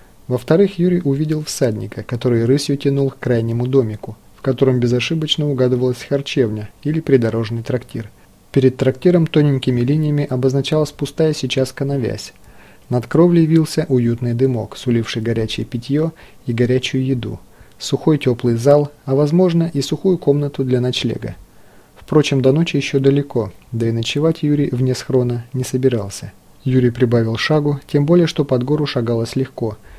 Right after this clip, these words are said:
только приходилось осторожничать, чтобы не поскользнуться и не загреметь в текущие по колеям ручейки. Всадник тем временем достиг харчевни,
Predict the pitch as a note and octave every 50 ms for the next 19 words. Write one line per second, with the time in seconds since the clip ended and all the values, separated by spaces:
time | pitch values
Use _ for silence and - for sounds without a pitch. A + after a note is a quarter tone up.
0 | - - - - C3+ B2+ - C#3 B2 - C3 - C#3 C3+ C3 C3+ C3 B2+ - -
1 | C3 - - - C3+ D3 D3+ C3+ A#2+ A#2 A2 - - A2+ G#2+ - - - - B2
2 | A2+ A#2 A#2 A#2 A2+ - A#2+ - - - A#2+ A#2+ B2 C#3 D3 C#3+ - - C3+ C3
3 | C3 C3+ C3 C3 B2+ C3+ C3 C#3+ D3 D3 C#3 A#2+ A2 - - - - A#2+ - -
4 | B2 A#2 - - - G#2 - A#2 A#2 - A2 A2 G#2+ G#2+ A2+ A#2 A2 A2 A2 G#2+
5 | - - B2 A#2 A#2+ - A2+ G#2 F#2+ - - - - - - - - - - -
6 | - - - - - - - C3+ B2 A#2 A#2 A#2 - - B2 A#2 A#2 A2+ A#2 A#2
7 | A#2 A2 A2 A2 A2 A2 A2 - - - A#2 - - B2 A2+ - - - C#3 B2
8 | G#2+ G#2 G2+ G2+ G2